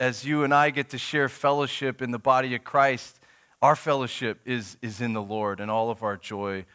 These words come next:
would be full. So happy Father's Day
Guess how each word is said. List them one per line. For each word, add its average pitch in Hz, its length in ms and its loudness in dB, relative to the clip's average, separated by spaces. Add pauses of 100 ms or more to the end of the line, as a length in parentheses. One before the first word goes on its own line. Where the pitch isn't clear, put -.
(380)
would 120 120 -2
be 110 140 -4
full. 110 400 -2
So 104 480 0 (680)
happy 156 320 4
Father's 156 600 4
Day 127 460 2